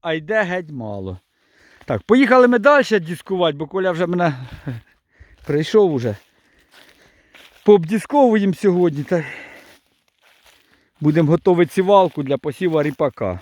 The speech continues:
Я ж кажу, будемо Ф два сіяти. Я кажу, десь тисяч п'ятсот-шістсот, нічого страшного. Головне, щоб був, щоб він був, цей ріпак, а потім попрацюємо над густотою чи над, ну,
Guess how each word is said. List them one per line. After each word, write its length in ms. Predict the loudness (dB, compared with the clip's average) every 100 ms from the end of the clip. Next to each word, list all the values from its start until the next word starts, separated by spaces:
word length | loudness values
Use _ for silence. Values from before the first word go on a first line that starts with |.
| -16 _ _ _ _ _ _ _ _ _ _ -10
Я 140 | -6 -6
ж 60 |
кажу, 120 | -4
будемо 300 | -2 0 2
Ф 140 | 2 2
два 280 | 2 2 2
сіяти. 460 | -4 -2 -2 -4 _ _ _ _ _ _ _ _
Я 80 | -10
кажу, 120 | -6
десь 180 | -2 -2
тисяч 360 | 2 2 2 0
п'ятсот-шістсот, 1080 | 2 2 4 2 2 -2 -2 4 4 4 -4 _
нічого 320 | -14 -6 -6
страшного. 640 | -6 -4 -2 -4 -6 -8 -8 _ _ _ _ _ _ _ _ _ _ _ _ -16 -14 -12 -14 -20 -20 _ -20 -16
Головне, 380 | -2 4 4 2
щоб 140 | -2 -4
був, 300 | -4 -4 -6
щоб 120 | -6
він 160 | -2
був, 400 | -2 0 2 2
цей 200 | 0 -2
ріпак, 420 | -2 -4 -4 -6 -8
а 40 |
потім 320 | -10 -8 -6
попрацюємо 800 | -6 -2 0 0 0 2 2 -2 -6 _ _ -8
над 180 | -4
густотою 720 | -4 -4 -4 -4 2 2 2 -2
чи 180 | -4
над, 160 | -2 -2 -6 _ _ _ -20 -20 _ -8
ну, 240 | -4 -4